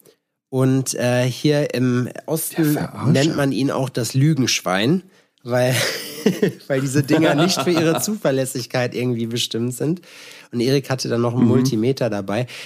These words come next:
Speaker 1: Das ist auch so krass, ne? Das war das Aufwendigste an Lampen, was ich jemals gesehen hab. So, wir mussten die Lampen abschrauben, da haben die da zum Teil irgendwie zwei Kabel reingemacht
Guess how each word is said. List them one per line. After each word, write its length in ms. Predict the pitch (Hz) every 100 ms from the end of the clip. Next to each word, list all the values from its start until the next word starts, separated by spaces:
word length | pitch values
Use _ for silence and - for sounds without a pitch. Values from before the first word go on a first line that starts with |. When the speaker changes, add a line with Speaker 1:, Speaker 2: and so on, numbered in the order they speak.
| -
Speaker 1:
Das 160 | 117 113
ist 100 | 104
auch 140 | 123
so 160 | - 143
krass, 320 | - 135 -
ne? 100 | 120
Das 220 | 107 -
war 100 | 117
das 240 | 120 -
Aufwendigste 640 | 143 190 - 160 160 - 131
an 120 | 101
Lampen, 380 | 117 165 - 139
was 140 | 123
ich 140 | 127 -
jemals 400 | 160 151 143 -
gesehen 400 | 123 131 123 95
hab. 120 | -
So, 160 | 117
wir 80 | 107
mussten 260 | 123 151 -
die 60 | 110
Lampen 280 | 127 160 104
abschrauben, 520 | - - - 120 127
da 80 | 120
haben 80 |
die 100 | 135
da 160 | 131 123
zum 160 | - 120
Teil 260 | 127 127
irgendwie 240 | - 123 117
zwei 280 | - 123
Kabel 420 | 123 123 135 147 156
reingemacht 600 | 139 143 147 143 143